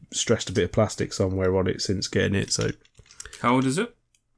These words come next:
Speaker 1: Uh, ten years old next year, isn't it, I guess, 'cause it's the fortieth anniversary next year, and this was thrilling thirty, so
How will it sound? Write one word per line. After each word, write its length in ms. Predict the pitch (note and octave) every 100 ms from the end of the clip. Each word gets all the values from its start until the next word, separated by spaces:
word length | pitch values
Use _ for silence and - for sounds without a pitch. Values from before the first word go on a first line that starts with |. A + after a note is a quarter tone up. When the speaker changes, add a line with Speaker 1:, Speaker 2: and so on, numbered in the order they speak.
| _ - -
Speaker 1:
Uh, 240 | C#3+ C3+
ten 220 | C#3 - B2
years 180 | A2 B2
old 280 | B2 A#2
next 260 | G#2+ F#2+ -
year, 200 | A2+ A#2+
isn't 140 | B2
it, 140 | G#2 -
I 40 |
guess, 340 | G2+ B2 - -
'cause 440 | G#2+ G2+ - -
it's 140 | - -
the 60 |
fortieth 340 | - A#2+ G#2+ G#2+
anniversary 480 | G2+ G2+ G2 -
next 240 | G#2 G2+ -
year, 100 | A2+
and 80 | A2
this 100 | -
was 120 | G2
thrilling 260 | A#2 G#2
thirty, 400 | G2+ B2+ A#2 G#2+
so 320 | G2 - G#2